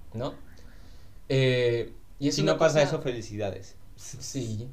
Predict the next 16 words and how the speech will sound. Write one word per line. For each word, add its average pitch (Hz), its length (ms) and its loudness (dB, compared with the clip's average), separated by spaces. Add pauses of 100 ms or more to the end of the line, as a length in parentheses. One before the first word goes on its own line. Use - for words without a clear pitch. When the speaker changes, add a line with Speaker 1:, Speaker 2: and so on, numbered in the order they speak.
Speaker 1:
pues 120 160 0
encont-, 110 320 -2
si 131 140 -4
no 117 100 0
pasa 135 260 0
eso, 135 140 -2
felicidades 117 500 0
porque 113 340 -2
encontraste 107 680 -4
a 117 60 -2
alguien 120 200 -6
que, 127 120 -6
bueno, 104 260 -6
te 104 100 -12
hace 104 240 -10
feliz. 131 440 -4